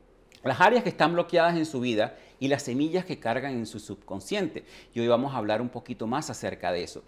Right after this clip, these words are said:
Él comparte algo que nosotros mencionamos y lo cual nosotros estamos trabajando también, es, es en ayudar y colaborar a las personas en descubrir ese proceso interno de cada uno, porque el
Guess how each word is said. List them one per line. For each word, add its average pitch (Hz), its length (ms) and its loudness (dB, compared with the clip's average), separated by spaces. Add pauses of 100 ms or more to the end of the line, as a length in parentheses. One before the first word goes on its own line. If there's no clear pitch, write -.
(220)
Él 147 120 -2
comparte 185 800 4
algo 160 220 4
que 160 80 0
nosotros 139 340 -4
mencionamos 123 880 -2 (140)
y 113 260 -4
lo 104 180 -2
cual 156 240 8
nosotros 120 440 -4
estamos 104 420 -4
trabajando 104 540 -2
también, 101 480 -6 (400)
es, 156 400 2
es 175 360 -2
en 185 200 -2
ayudar 156 420 2
y 233 80 -2
colaborar 156 480 4
a 170 60 2
las 147 100 -2
personas 147 680 -2
en 131 180 0
descubrir 127 400 -2
ese 175 180 -2
proceso 143 460 -4
interno 131 640 2
de 107 140 -2
cada 113 260 4
uno, 120 260 -2
porque 123 360 -6
el 123 240 0